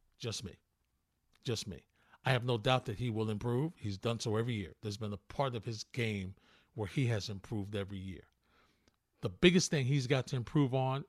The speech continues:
is seeing the floor, okay? And for me, his efficiency has got to improve. In other words, make more shots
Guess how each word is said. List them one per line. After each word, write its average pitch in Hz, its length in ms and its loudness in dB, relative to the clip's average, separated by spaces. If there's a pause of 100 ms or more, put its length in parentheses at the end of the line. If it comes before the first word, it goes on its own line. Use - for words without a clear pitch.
is 110 400 -2 (360)
seeing 147 400 2
the 202 80 6
floor, 123 440 2 (1000)
okay? 120 300 -4 (720)
And 113 580 4 (580)
for 139 180 2
me, 165 360 2 (240)
his 151 220 2
efficiency 123 600 -4
has 110 160 -4
got 110 200 -4
to 104 80 -10
improve. 95 360 -12 (2500)
In 131 140 0
other 139 160 4
words, 113 480 0 (1160)
make 160 280 4
more 160 180 6
shots 147 600 -4